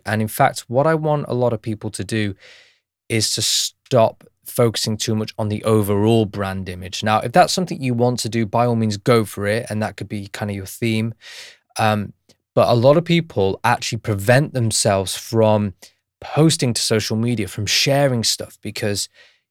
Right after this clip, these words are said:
it's gotta have a certain look, right? Which is all well and good, but the way that I see it, I like to look at it as car manufacturers, okay? Let's take Ford, okay, or Volkswagen, or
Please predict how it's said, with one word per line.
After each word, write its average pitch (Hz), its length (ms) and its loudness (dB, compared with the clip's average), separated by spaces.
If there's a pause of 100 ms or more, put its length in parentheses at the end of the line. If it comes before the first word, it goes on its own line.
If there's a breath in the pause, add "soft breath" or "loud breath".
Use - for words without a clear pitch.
(140)
it's 120 220 -4
gotta 113 240 0
have 101 200 -4
a 110 60 -4
certain 101 560 -2
look, - 380 -4 (160)
right? 107 260 -4 (1120)
Which 131 180 0
is 160 80 0
all 190 160 6
well 160 220 8
and 120 140 0
good, 117 260 2 (320 loud breath)
but 135 140 0
the 139 60 2
way 156 160 8
that 147 120 4
I 135 180 6
see 131 260 2
it, - 20 4
I 131 180 4
like 127 180 4
to - 100 -6
look 117 180 -6
at 101 40 -4
it 107 140 -4
as 101 320 -4
car 160 260 2
manufacturers, - 680 -4 (140)
okay? 92 300 -4 (680)
Let's 139 220 4
take 110 200 -4
Ford, 98 500 -2 (200)
okay, 98 340 -6
or 101 520 -6 (200)
Volkswagen, 101 640 -2
or 90 160 -6